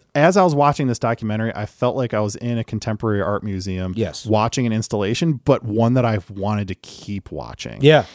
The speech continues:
Speaker 1: They did a lot of stuff where it was two or more images happening at the same
Speaker 2: Like a
Speaker 1: time on
Speaker 2: split
Speaker 1: the
Speaker 2: screen
Speaker 1: screen,
Speaker 2: thing almost, yeah.
Speaker 1: which was,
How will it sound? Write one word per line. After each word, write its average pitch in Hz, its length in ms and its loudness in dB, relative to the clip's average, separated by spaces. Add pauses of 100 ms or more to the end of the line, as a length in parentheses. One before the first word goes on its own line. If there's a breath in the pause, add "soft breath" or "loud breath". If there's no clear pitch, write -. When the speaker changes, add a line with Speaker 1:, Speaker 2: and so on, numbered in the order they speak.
(180 loud breath)
Speaker 1:
They 135 80 4
did 143 160 6
a 160 60 6
lot 151 180 6
of 151 80 2
stuff 135 320 -2
where 120 220 2
it 110 60 2
was 113 260 -4 (140)
two 135 560 4 (220)
or 120 140 2
more 113 240 2
images 113 380 0
happening 110 400 0
at 104 80 -4
the - 60 -4
same 104 260 0
Speaker 2:
Like 107 160 -2
a - 40 4
Speaker 1:
time 107 140 2
on 131 60 8
Speaker 2:
split 123 80 6
Speaker 1:
the 127 80 4
Speaker 2:
screen 127 180 2
Speaker 1:
screen, 139 140 4
Speaker 2:
thing 127 140 4
almost, 127 360 -2
yeah. 107 160 0
Speaker 1:
which 151 160 6
was, 165 180 4